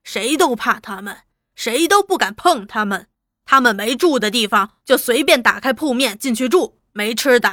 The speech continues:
挨家的抢，拿什么吃什么。有人担心把镇上东西吃光了抢光了，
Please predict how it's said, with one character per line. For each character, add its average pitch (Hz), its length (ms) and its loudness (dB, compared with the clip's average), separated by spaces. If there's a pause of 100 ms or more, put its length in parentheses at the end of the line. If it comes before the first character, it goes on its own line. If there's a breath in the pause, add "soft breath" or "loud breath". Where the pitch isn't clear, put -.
(140)
挨 294 200 2
家 269 200 6
的 247 120 0
抢， 214 380 -4 (160)
拿 311 200 6
什 277 180 0
么 247 100 2
吃 285 300 -4
什 214 140 -6
么。 190 160 -16 (440)
有 208 180 -2
人 220 200 -2
担 269 280 0
心 269 280 -2
把 214 140 2
镇 277 260 -2
上 220 220 0
东 320 180 -2
西 233 160 -2
吃 349 280 -4
光 339 180 2
了 277 100 0
抢 208 240 -8
光 294 220 2
了， 339 220 0